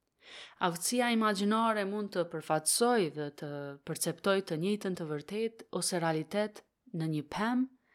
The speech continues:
një model gjeometrik, një vepër kaligrafie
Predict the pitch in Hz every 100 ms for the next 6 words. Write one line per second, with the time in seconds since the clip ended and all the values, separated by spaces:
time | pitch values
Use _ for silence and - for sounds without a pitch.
0 | _ _ _ - 170 156 156 147 160 151
1 | 135 - 147 143 131 208 233 233 - -
2 | _ _ _ _ _ - 180 180 202 196
3 | 170 170 165 156 156 - 262 233 151